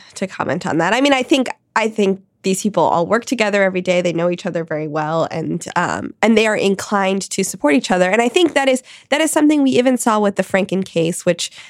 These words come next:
um, I, I wrote a piece on, commenting on being on the,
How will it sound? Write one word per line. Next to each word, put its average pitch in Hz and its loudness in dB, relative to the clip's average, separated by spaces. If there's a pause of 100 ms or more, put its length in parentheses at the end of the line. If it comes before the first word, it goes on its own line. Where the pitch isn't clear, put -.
(140)
um, 180 -2 (160)
I, 180 0
I 143 -2
wrote 190 0
a 196 -2
piece 185 -4
on, 165 -2 (100)
commenting 185 -2
on 170 -2
being 220 4
on 208 0
the, 190 -6